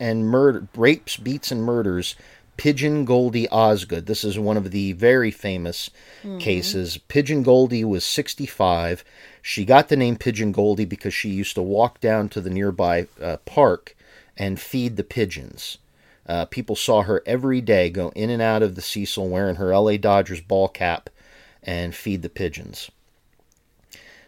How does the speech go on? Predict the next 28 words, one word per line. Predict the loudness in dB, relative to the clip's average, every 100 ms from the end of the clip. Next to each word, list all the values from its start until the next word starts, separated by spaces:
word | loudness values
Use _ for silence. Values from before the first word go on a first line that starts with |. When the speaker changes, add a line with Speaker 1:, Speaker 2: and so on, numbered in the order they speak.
| _
Speaker 1:
Um, | -2 0 0 0 -4 -10 _
hotel, | 0 0 6 6 6
a |
poor | 4 6 6
hotel | 6 0 4 4
worker | 4 2 -4
discovered, | -4 -6 4 4 4 0 -2 -12 _ _ _ _ _ -8
uh, | -2 0 2 0 -2 -6 _ _ _
her | 0 2 4 2 -4 _
dead | 2 2
in | 4 -2
her | -2
room. | -2 -2 -4 -6 -10 -14 -10
It |
was | -8 -8
very | 2 6 8 8
obvious | 8 6 2 -2 -4
that | -6 -6 -6
there | -4
was | -4
foul | -4 -2 -2
play. | -4 -6 -4 -4 -8 -12 _ _ _ -20 _ _ -10
Um, | -6 -6 -6 -8
it | -8
was | -6
a | -6
horrible | 4 6 6 4 -2
scene. | -4 -6 -8 -10 -14